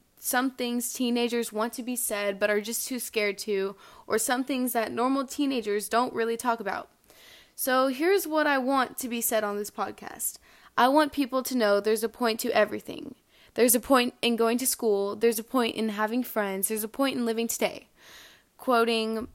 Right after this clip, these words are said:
my title of this podcast, What's the Point? Not only that, I also want people to know how us teens think.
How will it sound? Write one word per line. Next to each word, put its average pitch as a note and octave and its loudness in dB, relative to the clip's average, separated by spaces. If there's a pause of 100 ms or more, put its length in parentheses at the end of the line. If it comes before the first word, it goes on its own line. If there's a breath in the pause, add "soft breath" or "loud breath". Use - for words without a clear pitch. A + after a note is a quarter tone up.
my G3+ -4
title F#3+ 0
of G3 -6
this G#3 -8
podcast, F#3+ -4
What's G3 -4
the - -10
Point? - -10 (920)
Not C4 4
only D4 4
that, G#3+ 2
I A3 2
also A#3 2
want A#3+ -2
people A#3 -4
to B3 -6
know G3+ -4
how G#3+ -2
us A3 -2
teens A#3 -2
think. G3 -10